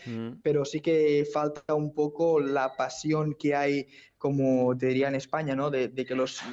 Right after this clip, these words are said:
Speaker 2: los seguidores siguen mucho a los, a los clubes de su país y hay un seguimiento muy alto de la liga. Aquí,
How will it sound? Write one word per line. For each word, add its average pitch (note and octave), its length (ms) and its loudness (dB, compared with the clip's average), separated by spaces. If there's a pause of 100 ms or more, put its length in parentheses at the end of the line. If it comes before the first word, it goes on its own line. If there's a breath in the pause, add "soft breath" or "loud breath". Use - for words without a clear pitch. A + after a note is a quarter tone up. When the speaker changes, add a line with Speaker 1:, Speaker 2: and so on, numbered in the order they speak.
(140)
Speaker 2:
los C#3 160 -2
seguidores C#3 400 2
siguen C#3+ 320 -2
mucho D3 300 0
a C#3+ 40 0
los, C#3+ 320 -6
a C#3+ 60 0
los C#3 180 -2
clubes D3+ 440 0 (260 loud breath)
de D3+ 140 -2
su D3+ 180 0
país F3 440 0
y D3+ 60 0
hay D3+ 100 2
un D3 80 0
seguimiento C#3+ 640 0
muy C#3+ 260 0
alto C#3 280 -2
de C3+ 100 2
la C3 100 2
liga. C3+ 240 -2
Aquí, C3+ 380 -2